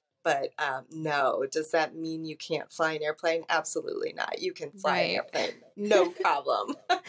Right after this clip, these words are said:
Speaker 2: You know, I, I almost feel like it, it's, it's like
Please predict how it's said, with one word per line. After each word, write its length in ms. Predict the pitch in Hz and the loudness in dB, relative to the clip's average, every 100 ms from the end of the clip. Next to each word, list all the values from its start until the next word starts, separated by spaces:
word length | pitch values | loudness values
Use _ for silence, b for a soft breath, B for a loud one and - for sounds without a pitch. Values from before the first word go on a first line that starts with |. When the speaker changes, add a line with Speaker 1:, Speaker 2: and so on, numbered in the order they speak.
| 381 B 330 B B - - | -6 B -8 B B -14 -4
Speaker 2:
You 200 | 247 294 | 2 4
know, 100 | 277 | 4
I, 280 | 240 277 - - | 4 2 0 0
I 160 | 254 | 2
almost 420 | 269 294 294 - | 2 4 4 2
feel 240 | - 247 233 | 4 4 6
like 480 | 208 196 185 - _ _ _ _ _ - 226 - - | 4 4 0 -6 _ _ _ _ _ -16 -14 -8 2
it, 240 | 233 220 240 | 2 2 2
it's, 320 | 220 - - - | 2 0 0 0
it's 320 | 214 - - | 0 0 2
like 400 | 196 190 185 | 4 2 0